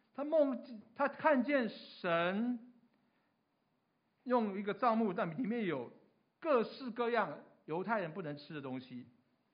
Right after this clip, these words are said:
然后他说：“你肚子饿，杀了吃。”然后彼得说：“哎呀，我这一辈子从来没有收过俗，俗物跟不洁净的东西，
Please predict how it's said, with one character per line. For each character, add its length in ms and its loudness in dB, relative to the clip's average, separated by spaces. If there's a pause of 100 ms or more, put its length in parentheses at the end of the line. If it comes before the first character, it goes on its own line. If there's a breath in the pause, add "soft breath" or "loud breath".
(180)
然 120 -6
后 60 -4
他 80 -2
说 260 -6
：“你 80 -10
肚 160 -8
子 80 -8
饿， 140 -6 (220)
杀 160 -4
了 80 -10
吃。” 200 -14 (1120)
然 140 -4
后 60 -8
彼 60 -10
得 100 -8
说 180 -8
：“哎 60 -8
呀， 100 -10
我 320 -6
这 220 -10
一 140 -12
辈 180 -8
子 100 -16
从 240 -12
来 60 -8
没 100 -8
有 140 -8
收 180 -12
过 180 -12
俗， 540 -16
俗 300 -14
物 240 -4
跟 180 -8
不 100 -12
洁 200 -12
净 120 -14
的 80 -12
东 180 -14
西， 260 -16